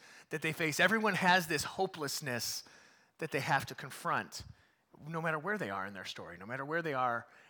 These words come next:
in their journey. And so maybe you're in here this morning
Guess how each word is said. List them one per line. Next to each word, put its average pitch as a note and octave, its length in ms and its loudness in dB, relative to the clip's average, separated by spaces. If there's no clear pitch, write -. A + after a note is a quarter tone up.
in C#3 120 -8
their A#2 140 -10
journey. C3+ 520 -4
And D#3+ 140 -6
so F3+ 340 4
maybe G#3+ 320 2
you're G#3 220 2
in G3+ 80 0
here F3+ 160 -4
this D#3 240 -4
morning F#3 440 -6